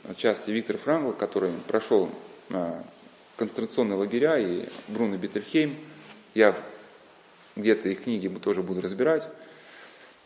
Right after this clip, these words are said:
Вот их опыт показал, что, ну и опыт наших новомучеников, что если у человека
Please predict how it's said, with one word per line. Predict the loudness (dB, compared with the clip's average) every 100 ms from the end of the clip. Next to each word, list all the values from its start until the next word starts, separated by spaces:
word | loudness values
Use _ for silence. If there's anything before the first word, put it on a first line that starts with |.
| -8
Вот | -2 2
их | 2 2
опыт | 0 0
показал, | 2 4 6 6
что, | 4 6 6 6 -2 -14 -18 -20 -20 -20 -20 -20 -20 -20 -20 _ _ _ _
ну | -2 2
и | 6
опыт | 8 8 6
наших | 2 0 0
новомучеников, | 0 0 -2 -8 -12 -12
что | -4 2
если | 2 2
у | -2
человека | 0 4 4 4 0 -6